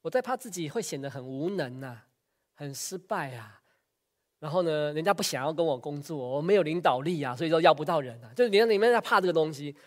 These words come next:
然后还怕什么？怕被高层责备啊，哈。你说：“牧师，你还有高层啊？”当然有啦，哈，嗯。然后还怕什么？怕最后呢，怎么样？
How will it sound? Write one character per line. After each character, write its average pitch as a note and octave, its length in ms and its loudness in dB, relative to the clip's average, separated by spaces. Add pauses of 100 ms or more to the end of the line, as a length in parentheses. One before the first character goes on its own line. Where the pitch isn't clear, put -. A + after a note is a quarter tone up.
然 G#3 100 6
后 A3 60 8
还 G#3 80 6
怕 A3 160 6
什 E3+ 100 -4
么？ C3+ 160 -4 (220)
怕 - 160 6
被 A#3+ 180 10
高 B3 260 10
层 F#3 240 -2
责 D3+ 200 -2
备 D#3+ 200 2
啊， A2 240 -4
哈。 C3 320 -6 (220)
你 D3+ 80 -12
说 F#3 100 -2
：“牧 B3 140 0
师， G#3 120 -2
你 F3 100 2
还 F3+ 80 6
有 F#3 80 6
高 E3+ 180 8
层 C3 220 -6
啊？” A#2 180 -14
当 F3 140 4
然 D#3+ 120 2
有 D3 140 -2
啦， A#2 140 -8
哈， C#3 280 -2 (280)
嗯。 C#3 260 -4 (320)
然 A3 120 10
后 C4+ 60 10
还 - 140 8
怕 B3 160 6
什 F3 100 -2
么？ C#3 160 -2 (220)
怕 C#4 200 6
最 C#4 280 0
后 B3+ 200 8
呢， F#3+ 200 6
怎 E3 80 -4
么 D#3+ 80 0
样？ E3+ 260 4